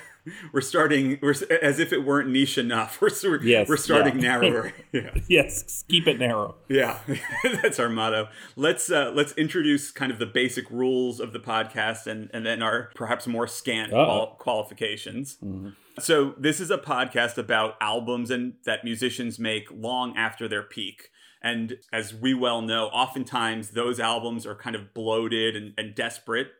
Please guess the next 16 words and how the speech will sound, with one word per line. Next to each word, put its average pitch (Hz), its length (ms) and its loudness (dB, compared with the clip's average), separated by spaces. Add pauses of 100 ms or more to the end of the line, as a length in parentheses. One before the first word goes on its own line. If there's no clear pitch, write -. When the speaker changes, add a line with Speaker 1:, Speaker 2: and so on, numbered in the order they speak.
(580)
Speaker 1:
Sometimes 196 680 -2
they're 151 120 -2
just, 143 280 -4
like, 104 220 -6
flaccid 123 580 -6
and 113 160 -4
bland 113 500 -2
because 117 260 -8
the 117 80 -8
artist, 113 340 -4
like, 110 120 -8
just 123 160 -6
doesn't 113 220 -6
have 117 260 -4
it 139 60 -6
anymore. 143 580 -2